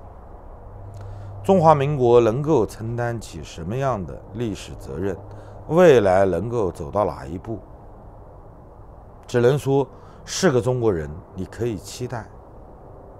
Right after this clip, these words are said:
但是不要把担子压得太重，因为他们确实没有这个能力来扛起它。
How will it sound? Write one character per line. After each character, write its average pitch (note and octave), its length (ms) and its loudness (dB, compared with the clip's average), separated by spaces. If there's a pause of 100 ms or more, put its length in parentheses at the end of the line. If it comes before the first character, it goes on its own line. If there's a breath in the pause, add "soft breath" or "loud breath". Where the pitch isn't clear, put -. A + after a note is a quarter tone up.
(1200)
但 E3 140 0
是 B2+ 80 -4
不 A#2 140 0
要 C3+ 120 8
把 F#2 160 4
担 A#2 300 4
子 D2 180 -10 (200)
压 G2+ 120 -4
得 G2 80 -8
太 G2+ 220 -10
重， G2+ 240 -8 (1900)
因 D3+ 140 0
为 D#3+ 80 2
他 C#3 100 -4
们 D3+ 120 -4
确 C#3+ 280 4
实 G2+ 300 -6
没 G#2 300 -4
有 G2 180 -2
这 G#2+ 160 -6
个 D#2+ 100 -8
能 C#2+ 440 -10
力 B2+ 160 -10 (1500)
来 F2 160 -2
扛 G#2 340 -6
起 - 220 -12
它。 - 160 -18